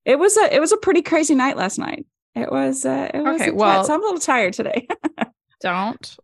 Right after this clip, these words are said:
Speaker 2: invite people to shoot you, please.
Speaker 1: No, I won't.
Speaker 2: Uh, <laughs>
Speaker 1: I promise. I know. I make bad decisions, like, really early in the morning 'cause it's like, "Go ahead, come at me," thinking, you know, I'm bulletproof and all that stuff. And really, I'm just
Speaker 2: Mm-hmm.
Speaker 1: sleep deprived. <laughs>
Speaker 2: Yeah.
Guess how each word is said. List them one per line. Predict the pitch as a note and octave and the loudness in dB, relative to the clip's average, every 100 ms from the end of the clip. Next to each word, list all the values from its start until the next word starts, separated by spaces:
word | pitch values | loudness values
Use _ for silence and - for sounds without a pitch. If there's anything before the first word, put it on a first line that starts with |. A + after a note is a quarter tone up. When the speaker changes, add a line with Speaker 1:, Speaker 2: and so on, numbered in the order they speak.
| - | -4
Speaker 2:
invite | A3+ A3+ F3 F3 - | 0 0 0 -4 -8
people | G3 - F3+ | -14 -10 -10
to | A#3 | -8
shoot | - C#4 - | -6 -6 -4
you, | - | -8
please. | - F3+ A3+ | -6 -8 -4
Speaker 1:
No, | A3+ A#3+ | -2 0
I | A3+ F#3 F#3+ | 0 0 -4
won't. | F#3+ F#3+ | -4 0
Speaker 2:
Uh, | C4 D#4 E4 - | 0 2 0 0
<laughs> | A#3+ | 0
Speaker 1:
I | A#3+ | 2
promise. | F3+ F3 - A3+ G3+ - _ _ _ _ _ _ | 2 2 -2 -4 -8 -16 _ _ _ _ _ _
I | G3 | -4
know. | F#3+ E3+ | 0 0
I | - | 4
make | D4+ D4+ - | 4 2 2
bad | G#3+ B3 | 2 2
decisions, | C4+ - A#3 D4 E4 F#4+ D4 | -2 -2 -2 -2 -6 -6 -8
like, | B3+ G#3+ | -8 -6
really | G3 G#3+ G#3 - - _ E3+ | -2 -2 -2 -6 -14 _ -4
early | F#3 G3 G3 | -2 -2 -4
in | |
the | G3+ | -6
morning | F#3 E3+ F#3+ B3+ | -6 -8 -6 -6
'cause | D4+ A3 | -6 -12
it's | G3+ | -8
like, | G#3 F#3+ - _ _ _ | -6 -8 -8 _ _ _
"Go | D4 | -2
ahead, | D4+ E4 A#3+ - | -2 -2 -6 -8
come | C4 | -2
at | D#4 E4 | -2 -2
me," | - - _ _ _ | -8 -16 _ _ _
thinking, | A#3 A3+ G#3+ | -10 -6 -6
you | G3+ | -4
know, | F#3 | -2
I'm | G#3 | -2
bulletproof | F#3+ G3 - G3+ G3 | -2 -2 -4 -6 -6
and | F#3+ | -6
all | G3 | -6
that | F#3+ - | -6 -8
stuff. | - F#3+ - | -6 -6 -6
And | G#3+ G3 - _ | -6 -6 -8 _
really, | G#3 G3+ F#3+ | -4 -2 -2
I'm | |
just | F#3 F#3+ - | -4 -8 -6
Speaker 2:
Mm-hmm. | B3 G#3+ A#3 D4 _ | -4 -2 -4 -8 _
Speaker 1:
sleep | - G#3+ | -2 -2
deprived. | A3 - - - - _ _ | -2 -8 -8 -8 -14 _ _
<laughs> | G#4+ - G#3+ | -8 -4 0
Speaker 2:
Yeah. | C4 | 0